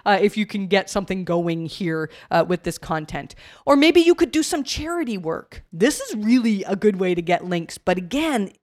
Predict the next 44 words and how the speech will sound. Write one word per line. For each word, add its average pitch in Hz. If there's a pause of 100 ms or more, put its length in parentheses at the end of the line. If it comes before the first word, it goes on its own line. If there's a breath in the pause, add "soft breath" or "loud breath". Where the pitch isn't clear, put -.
it 202
takes -
work, 269
it 240
takes 185
effort, 254 (340 loud breath)
um, 190
and 196
it 240
can 269
take 285
money 226
as 160
well. 170 (380 loud breath)
Um, 185 (500)
an 240
example 262
of 196
this, 196
although 202
you 208
have 226
to 294
be 240
careful 196
about 190
jumping 190 (200)
into 196
tragic 185
situations, 156 (560 loud breath)
is 220 (140)
let's 262
say 262
there 208
was 208
a 196
big 196
house 202
fire 190
or 180
an 170
earthquake 196
or, 175
uh, 175